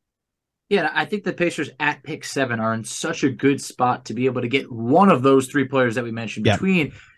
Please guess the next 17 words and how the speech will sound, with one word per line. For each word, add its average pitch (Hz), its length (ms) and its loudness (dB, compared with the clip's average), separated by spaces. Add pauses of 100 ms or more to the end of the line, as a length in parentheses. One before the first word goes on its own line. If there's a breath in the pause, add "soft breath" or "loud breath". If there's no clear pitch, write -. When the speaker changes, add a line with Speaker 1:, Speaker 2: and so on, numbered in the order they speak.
Speaker 1:
you 135 80 2
know, - 20 4
Jarace 127 340 4
Walker, 120 360 2
Taylor 123 300 0
Hendricks, 110 400 -4
Cam 123 260 -2
Whitmore. 113 400 -2
It 131 160 -4
feels 170 480 2
that 135 180 0
one 123 240 0
of 127 100 -2
them 123 160 -2
will 113 140 -4
be 113 220 -2
there. 104 240 -4